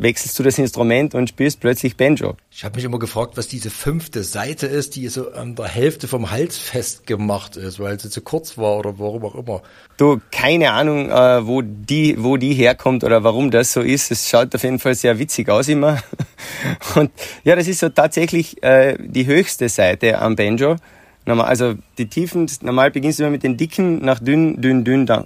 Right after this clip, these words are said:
Speaker 1: nach unten und dann ist aber die dünnste, ist wirklich ganz oben noch einmal. Also das ist, äh, sehr strange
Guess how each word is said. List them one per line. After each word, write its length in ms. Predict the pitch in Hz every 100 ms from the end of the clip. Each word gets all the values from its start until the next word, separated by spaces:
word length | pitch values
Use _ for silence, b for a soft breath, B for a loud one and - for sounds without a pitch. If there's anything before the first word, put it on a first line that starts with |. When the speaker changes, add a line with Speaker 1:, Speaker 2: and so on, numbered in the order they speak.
| -
Speaker 1:
nach 140 | 104
unten 480 | - 170 170 170 147
und 160 | 127
dann 100 | 127
ist 140 | 143 131
aber 160 | 127
die 100 | 123
dünnste, 460 | 113 135 226 226 127
ist 260 | 123 139 120
wirklich 280 | 139 127
ganz 200 | 120 117
oben 240 | - 147 120
noch 140 | 104
einmal. 180 | 104 104
Also 220 | 110 113 107 B B B B B -
das 160 | 123
ist, 160 | 139 -
äh, 300 | 131 131 127
sehr 220 | - 143
strange 440 | - 127 127 165